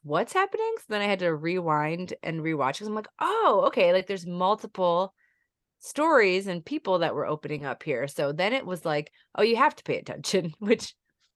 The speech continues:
I tried to pay attention, but sometimes, you know, you got other things to do.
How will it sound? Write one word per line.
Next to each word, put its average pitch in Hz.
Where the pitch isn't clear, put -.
I 196
tried 147
to 147
pay 156
attention, -
but -
sometimes, 277
you 233
know, 208
you 190
got 170
other 139
things -
to -
do. -